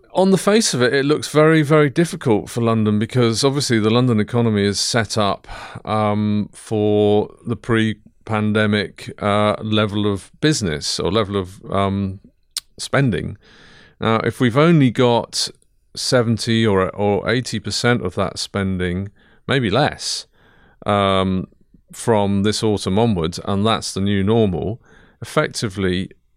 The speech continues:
you know, thirty, twenty, thirty, maybe forty percent of the revenue that kept central London's economy, particularly hospitality and retail, going before the pandemic has gone, and possibly forever.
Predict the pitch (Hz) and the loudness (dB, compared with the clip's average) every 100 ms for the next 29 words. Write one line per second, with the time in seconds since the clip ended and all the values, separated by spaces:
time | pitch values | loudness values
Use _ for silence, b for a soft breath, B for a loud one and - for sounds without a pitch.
0 | - 113 104 - 143 147 143 123 120 113 | -4 -2 -2 0 2 2 2 -4 -4 -4
1 | - 135 123 120 120 113 110 113 113 104 | -2 -2 -2 -2 0 0 0 0 0 -2
2 | - 147 143 104 101 117 104 95 98 113 | 0 0 -2 -8 -6 -2 -2 -4 0 0
3 | 104 101 92 92 - 120 - 117 104 101 | 0 -2 -2 -4 -4 -6 -4 -4 -4 -2
4 | 98 104 98 98 - - b b b b | -2 -2 -2 -4 -8 -14 b b b b
5 | - - 113 107 101 98 92 - - 104 | -20 -4 -2 0 0 -2 -2 -6 -4 -2
6 | 113 - - 104 95 101 98 104 - 92 | -2 -4 -4 -4 -2 -4 -2 -4 -4 -4
7 | 92 92 B B B B B B B - | -2 -4 B B B B B B B -2
8 | 117 110 104 95 95 95 - - 101 - | 0 2 2 2 -2 -4 -8 -14 -14 -2
9 | 127 110 - 98 92 90 90 139 98 101 | 0 0 -2 -2 -2 -2 -2 -2 -2 0
10 | 156 135 80 95 - 101 131 - 101 110 | 2 2 -2 -6 -8 -4 -4 -2 -2 -2
11 | 101 107 127 123 76 85 | 0 2 2 2 -2 -4